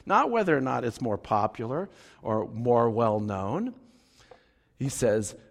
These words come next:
"And the members n-, do not all have the same function. So we, though many, are one body in Christ and individually members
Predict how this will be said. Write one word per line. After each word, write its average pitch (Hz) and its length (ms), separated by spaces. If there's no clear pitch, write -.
"And 127 180
the 120 60
members 156 500
n-, 139 200
do 127 140
not 175 240
all 139 160
have 127 120
the 120 60
same 117 280
function. 170 340
So 220 380
we, 302 360
though 190 320
many, 180 520
are 139 180
one 180 520
body 156 580
in 143 140
Christ 147 400
and 135 160
individually 131 840
members 117 600